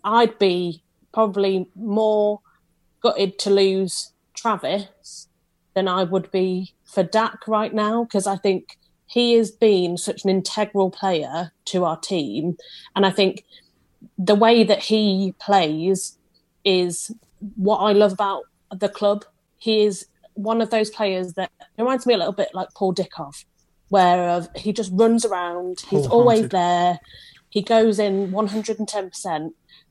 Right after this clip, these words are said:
Speaker 1: um, and I, I would be more worried about losing him than I would be about Dak.
Speaker 2: Yeah.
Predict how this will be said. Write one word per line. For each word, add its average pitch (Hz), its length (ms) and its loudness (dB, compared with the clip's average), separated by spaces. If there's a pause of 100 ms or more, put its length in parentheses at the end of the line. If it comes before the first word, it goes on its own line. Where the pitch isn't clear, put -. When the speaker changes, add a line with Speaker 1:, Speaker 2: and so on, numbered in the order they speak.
(120)
Speaker 1:
um, 180 380 -2
and 190 280 -2 (440)
I, 220 260 0 (100)
I 226 200 -2
would 196 180 0
be 208 140 0
more 196 500 -2 (480)
worried 196 260 0
about 185 220 -4
losing 190 260 0
him 170 300 -6
than 165 120 -6
I 170 80 -4
would 165 220 -6
be 165 120 -4
about 156 260 -6
Dak. 151 140 -12
Speaker 2:
Yeah. 127 100 -10